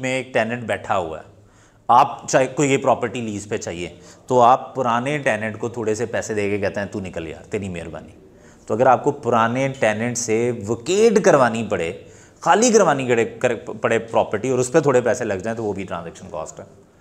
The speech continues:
यहाँ पे लोग ज़रा थोड़ा सा हिल जाते हैं तो ये बात पता होनी चाहिए, लेकिन transaction cost को मैं detail में भी बताऊँगा।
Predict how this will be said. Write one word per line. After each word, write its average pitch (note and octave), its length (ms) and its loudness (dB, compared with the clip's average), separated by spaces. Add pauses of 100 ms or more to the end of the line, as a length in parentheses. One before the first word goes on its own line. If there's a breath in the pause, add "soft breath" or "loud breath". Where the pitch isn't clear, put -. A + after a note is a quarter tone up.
(520 soft breath)
यहाँ C3+ 260 6
पे C3+ 80 4
लोग B2 240 2
ज़रा A#2 180 6
थोड़ा A#2+ 260 4
सा E3 540 -2
हिल A#2 200 -2
जाते A#2 320 2
हैं D#3+ 200 -8 (260 loud breath)
तो A#2 60 -4
ये A#2 80 0
बात F#2+ 240 2
पता G2 160 -4
होनी E2+ 180 -6
चाहिए, E2 300 -14 (360 soft breath)
लेकिन G3 280 4
transaction G3+ 380 4
cost G3+ 240 4
को A3+ 60 0
मैं G#3+ 160 2
detail D#3 300 2
में D#3 120 -2
भी C#3+ 100 -2
बताऊँगा। F#2+ 480 -4